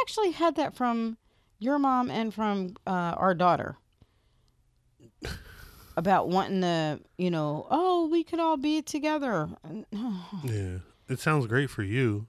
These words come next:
Speaker 1: Yeah, 'cause,
Speaker 2: Yeah.
Speaker 1: like, where's the benefit to us?
Speaker 2: Uh-huh.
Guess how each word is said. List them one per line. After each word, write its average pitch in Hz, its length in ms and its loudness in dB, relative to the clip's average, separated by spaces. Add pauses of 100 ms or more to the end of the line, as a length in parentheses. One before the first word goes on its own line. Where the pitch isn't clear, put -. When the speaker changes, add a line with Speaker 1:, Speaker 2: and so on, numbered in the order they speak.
Speaker 1:
Yeah, 208 640 4
'cause, 262 200 6
Speaker 2:
Yeah. 240 60 4
Speaker 1:
like, 269 140 8
where's 277 220 6
the 285 80 0
benefit 254 460 0
to 202 140 4
us? - 340 4
Speaker 2:
Uh-huh. 113 280 0